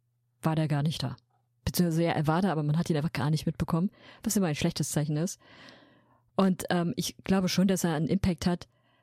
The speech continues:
vielleicht nicht immer nur durch Tore oder so, sondern auch, dass er dem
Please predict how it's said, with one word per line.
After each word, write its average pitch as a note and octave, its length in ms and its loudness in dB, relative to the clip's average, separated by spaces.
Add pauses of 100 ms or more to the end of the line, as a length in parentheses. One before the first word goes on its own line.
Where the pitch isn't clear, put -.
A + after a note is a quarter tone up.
(160)
vielleicht F#3+ 240 2
nicht A#3 140 4
immer G#3 160 2
nur G3 160 2
durch F#3 160 0
Tore G#3+ 320 0
oder A3 260 0
so, G#3+ 340 0 (600)
sondern F3 340 0
auch, D#3 160 0
dass F3 220 0
er E3 380 0
dem D#3+ 500 0